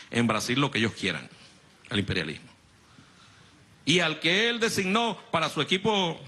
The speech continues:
para la vicepresidencia, ya inmediatamente le acaban de abrir un juicio. Qué cosa, ¿no? Qué eficientes son. Entonces, hoy, muchachos, muchachas,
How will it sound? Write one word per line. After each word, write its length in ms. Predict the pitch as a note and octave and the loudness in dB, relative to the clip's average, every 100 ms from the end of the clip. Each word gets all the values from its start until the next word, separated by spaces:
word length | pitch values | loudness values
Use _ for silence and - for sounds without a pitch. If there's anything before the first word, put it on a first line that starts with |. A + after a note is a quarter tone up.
| - - - | -20 -8 -2
para 140 | D3+ | 0
la 60 | E3 | 0
vicepresidencia, 680 | E3 E3 E3+ B3+ B3+ F3+ | 0 0 0 2 0 0
ya 260 | C3+ C#3 D#3+ | 0 0 0
inmediatamente 640 | D#3 D3 D3 E3 F#3 G3 | -2 0 0 0 0 0
le 60 | D3+ | 0
acaban 200 | C#3 C#3 | 0 0
de 80 | C3 | 0
abrir 160 | B2+ | 0
un 100 | C3 | 0
juicio. 380 | B2 G#2+ - - - - | 2 0 -2 -6 -6 -6
Qué 100 | A#2 | -2
cosa, 280 | B2 - F#2 | 0 -2 -4
¿no? 200 | A2 - - - - - | -4 -6 -12 -20 -20 -6
Qué 120 | - | -2
eficientes 560 | G2+ A#2 - C3 G#2+ G#2 | 2 2 2 0 0 -4
son. 180 | G2 - - - _ _ - - - - - _ - - - - - - - - - - _ _ _ _ - | -4 -6 -18 -20 _ _ -20 -20 -20 -20 -20 _ -20 -20 -20 -20 -20 -20 -20 -20 -20 -20 _ _ _ _ -6
Entonces, 280 | C3 - F3+ | -2 0 2
hoy, 180 | F#3+ A3 | 2 2
muchachos, 460 | F3 G#3+ G#3 C3+ G#2+ | 0 -2 -2 -4 -6
muchachas, 480 | C3 F#3 E3+ B2 | -2 -2 -2 -6